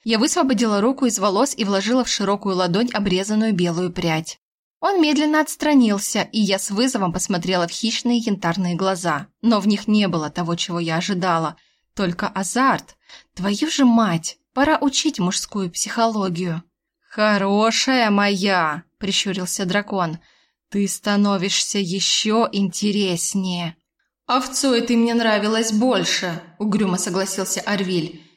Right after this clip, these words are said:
«Неприятностей было меньше».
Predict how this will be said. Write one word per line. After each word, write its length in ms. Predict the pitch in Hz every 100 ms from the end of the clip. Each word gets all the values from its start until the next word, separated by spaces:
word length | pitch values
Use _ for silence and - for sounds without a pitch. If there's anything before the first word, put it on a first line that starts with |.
| _
«Неприятностей 1000 | 196 202 220 233 247 202 190 185 - 202
было 280 | 175 196 202
меньше». 720 | 220 220 170 160 - 180 165